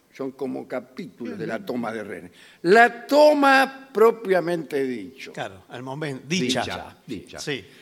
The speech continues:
Speaker 1: Es un momento peligroso para el cliente
Speaker 3: Exacto,
Speaker 1: del banco,
Speaker 3: sí.
Speaker 1: para la víctima. El delincuente está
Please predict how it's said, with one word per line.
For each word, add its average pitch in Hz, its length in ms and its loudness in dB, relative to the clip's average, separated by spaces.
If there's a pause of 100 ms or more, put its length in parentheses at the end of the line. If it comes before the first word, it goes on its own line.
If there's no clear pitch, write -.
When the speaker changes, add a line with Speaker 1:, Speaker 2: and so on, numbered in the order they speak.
(380)
Speaker 1:
Es 196 200 4
un 233 80 4
momento 214 440 4
peligroso 190 800 4
para 151 520 2 (400)
el 127 160 -8
cliente 131 360 -4
Speaker 3:
Exacto, 120 180 -4
Speaker 1:
del 107 160 -6
banco, 87 420 -16
Speaker 3:
sí. - 160 -18
Speaker 1:
para 104 140 -10
la 117 100 -4
víctima. 98 560 -8 (400)
El 147 180 2
delincuente 180 600 4
está 208 460 2